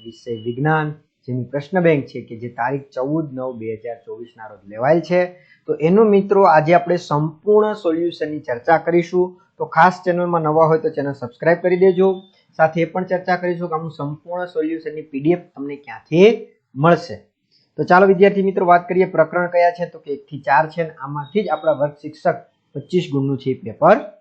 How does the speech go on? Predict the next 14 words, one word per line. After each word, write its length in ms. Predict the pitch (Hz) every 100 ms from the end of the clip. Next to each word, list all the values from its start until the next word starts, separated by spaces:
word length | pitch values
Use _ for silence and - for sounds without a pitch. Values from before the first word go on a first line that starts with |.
| _ _ -
કાઢશે. 360 | 156 156 - 95 _ _ _ - _ _ _ _ _ _ _ _
તો 80 | 151
ચાલો 240 | 170 190
વિદ્યાર્થી 440 | 170 180 170 185 180
મિત્રો 260 | 180 185
વાત 260 | 165 160 -
કરીએ 180 | 175 175
પ્રશ્ન 380 | 147 135 - 143 139 139 -
એક. 260 | 160 151 - _ _ _ _
કે 80 | 143
ભાઈ 80 |
નીચેના 480 | 151 156 156 202 202
લક્ષ-, 640 | 190 156 156 - _ _ - -
આપણે 480 | 139 - 185 185